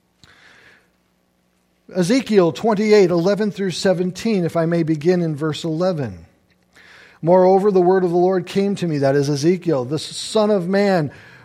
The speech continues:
r-, raise a lamentation over the king of Tyre, and say to him, 'Thus says the Lord God, you were the signet of perfection,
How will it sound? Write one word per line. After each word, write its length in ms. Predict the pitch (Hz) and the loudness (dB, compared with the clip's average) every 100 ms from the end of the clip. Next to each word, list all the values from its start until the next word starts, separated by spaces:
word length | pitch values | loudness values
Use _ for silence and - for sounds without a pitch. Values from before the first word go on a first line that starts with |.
| - | -18
r-, 120 | - - | -16 -12
raise 840 | 165 156 185 180 196 208 214 190 | -6 -4 -4 0 4 4 4 0
a 180 | 185 185 | 2 2
lamentation 880 | 185 190 190 180 180 208 208 208 202 | 2 2 0 -2 2 2 2 -2 -2
over 260 | 196 202 190 | 0 2 2
the 120 | 180 | 0
king 580 | 185 - 220 214 208 185 - - | -4 -2 0 0 -2 -6 -12 -4
of 160 | 175 156 | -4 0
Tyre, 600 | 185 170 151 120 95 95 _ _ _ _ _ _ _ _ - | 2 4 4 0 -6 -16 _ _ _ _ _ _ _ _ -6
and 180 | 175 165 | -4 0
say 300 | 226 240 226 | 4 6 4
to 120 | 185 | 0
him, 360 | 165 151 123 | 0 -2 -4
'Thus 260 | 123 226 220 | 2 2 2
says 460 | - - 226 226 180 | -2 0 4 4 2
the 100 | 226 | 4
Lord 360 | 208 226 208 | 4 4 2
God, 560 | 180 185 160 127 113 104 | 4 6 6 4 -2 -8
you 260 | 127 160 | -6 -2
were 140 | 190 185 | 2 2
the 140 | 175 | 2
signet 800 | - - - 311 320 269 185 135 - | -4 -8 -4 -2 0 0 -2 -4 -2
of 240 | 196 165 | 0 0
perfection, 800 | - 208 208 294 - 349 185 110 | 0 0 2 -2 0 -4 -4 -6